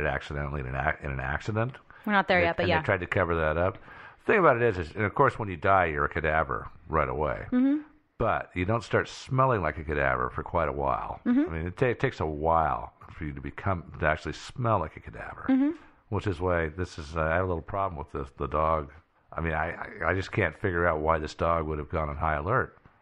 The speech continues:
Speaker 2: I agree.
Speaker 1: Yeah.
Speaker 2: In this situation, I agree. I think the thought of bringing him along was that, you know, they took them to the beaches and things like that.
Speaker 1: Looking
Speaker 2: They
Speaker 1: for a
Speaker 2: thought,
Speaker 1: place where the body
Speaker 2: looking
Speaker 1: might have
Speaker 2: for,
Speaker 1: been
Speaker 2: yeah.
Speaker 1: stashed, yeah.
Speaker 2: Yeah.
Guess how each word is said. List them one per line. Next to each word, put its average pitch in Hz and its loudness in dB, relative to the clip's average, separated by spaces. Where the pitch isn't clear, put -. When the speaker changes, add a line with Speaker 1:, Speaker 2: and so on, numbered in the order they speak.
Speaker 2:
I 214 8
agree. 165 0
Speaker 1:
Yeah. 90 2
Speaker 2:
In 220 4
this 208 2
situation, 165 -2
I 151 0
agree. - -2
I 170 4
think 202 2
the 208 6
thought 214 8
of 202 -6
bringing 208 -4
him 196 0
along 175 4
was 165 2
that, 151 6
you 196 0
know, 175 4
they 165 4
took - -2
them 170 2
to 170 -4
the 151 -2
beaches 156 0
and 151 0
things 156 -2
like 151 0
that. 151 4
Speaker 1:
Looking 156 2
Speaker 2:
They 123 2
Speaker 1:
for 185 6
a - 10
Speaker 2:
thought, 156 6
Speaker 1:
place 98 2
where 92 -2
the - 0
body - 8
Speaker 2:
looking 302 4
Speaker 1:
might 262 -2
have - -
Speaker 2:
for, 269 2
Speaker 1:
been 240 -2
Speaker 2:
yeah. 143 6
Speaker 1:
stashed, - -8
yeah. 107 6
Speaker 2:
Yeah. 208 6